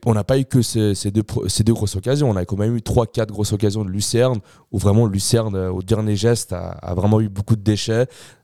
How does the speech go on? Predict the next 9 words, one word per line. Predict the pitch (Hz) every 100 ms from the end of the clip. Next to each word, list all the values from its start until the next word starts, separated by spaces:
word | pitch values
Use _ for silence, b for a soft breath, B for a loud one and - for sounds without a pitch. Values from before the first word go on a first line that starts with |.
| -
Soit | - 117
n'a | 104 95
pas | 104
cadré, | 101 104 95 104 110
soit | - 101
a | 92
tiré, | - 95 101 98
euh, | 90 87 85 92 90 - - -
enfin, | - -